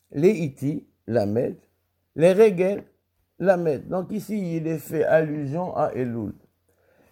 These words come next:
Yaakov dit à, à Esav, « Je vais marcher à mon pas.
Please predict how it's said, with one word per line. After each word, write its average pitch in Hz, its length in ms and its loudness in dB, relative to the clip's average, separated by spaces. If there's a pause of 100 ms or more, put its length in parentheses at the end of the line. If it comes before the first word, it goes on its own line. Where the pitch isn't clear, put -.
(480)
Yaakov 165 600 2
dit 135 400 -2 (1040)
à, 104 360 -6
à 101 100 -4
Esav, « 175 480 2
Je 147 180 4
vais 170 200 2
marcher 156 760 0
à 120 140 2
mon 113 200 4
pas. 101 340 -4